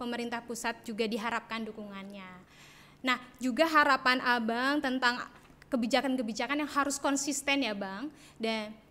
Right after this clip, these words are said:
kami yakin pemerintah nasional itu akan sangat terbuka untuk lebih memahami kebutuhan daerah. Apa nih yang butuh digotong royongkan? Nah, kita akan mendengar nanti dari, langsung dari pemerintah nasional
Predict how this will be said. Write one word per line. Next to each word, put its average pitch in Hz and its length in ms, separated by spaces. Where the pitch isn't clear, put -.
kami 302 320
yakin 311 240
pemerintah 247 320
nasional 233 560
itu 240 160
akan 247 320
sangat 262 400
terbuka 247 720
untuk 254 320
lebih 247 320
memahami 269 800
kebutuhan 233 640
daerah. 220 560
Apa 294 240
nih 262 240
yang 226 80
butuh 220 240
digotong 214 480
royongkan? 196 880
Nah, 220 160
kita 285 240
akan 302 240
mendengar 240 640
nanti 262 560
dari, 247 240
langsung 294 320
dari 269 240
pemerintah 240 400
nasional 220 720